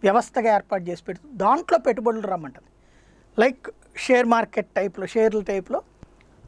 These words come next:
మన నిర్వహణ ప్రభుత్వం లీడ్ తీసుకుంటుంది, పెట్టుబడులను అన్నిటినీ రమ్మంటుంది. వాస్తవంగా అదానీలు అడిగింది వాళ్ళకి ఇచ్చేయమని, అంతకుముందు ఆ పోర్టులు ఇచ్చేయమని, ఇచ్చేయడం కాకుండా పెట్టుబడి పెట్టండి అన్నటువంటిది. అంటే ఇక్కడే కీ రోల్.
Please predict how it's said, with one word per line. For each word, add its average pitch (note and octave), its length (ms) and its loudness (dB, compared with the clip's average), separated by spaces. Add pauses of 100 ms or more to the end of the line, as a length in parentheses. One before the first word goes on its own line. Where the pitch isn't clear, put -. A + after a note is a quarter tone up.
(360)
మన A3 360 0 (320)
నిర్వహణ B3 420 2
ప్రభుత్వం A3+ 680 -4 (540)
లీడ్ G3+ 280 0
తీసుకుంటుంది, F#3+ 520 -8 (680)
పెట్టుబడులను C#4+ 500 2
అన్నిటినీ A3 380 -4
రమ్మంటుంది. D#3 340 -10 (320)
వాస్తవంగా A#3+ 460 2
అదానీలు A#3 440 0
అడిగింది A#3 280 -2
వాళ్ళకి G3+ 220 0
ఇచ్చేయమని, G#3 440 -6 (840)
అంతకుముందు F#3+ 560 -6 (160)
ఆ - 20 -6
పోర్టులు G#3+ 440 0
ఇచ్చేయమని, G3+ 420 -6 (220)
ఇచ్చేయడం B3 440 2
కాకుండా A3+ 320 0
పెట్టుబడి A#3+ 520 0
పెట్టండి F3+ 500 -4
అన్నటువంటిది. C#3 440 -8 (540)
అంటే C#4 160 2
ఇక్కడే A#3+ 280 0
కీ A#3 220 -6
రోల్. F#3 200 0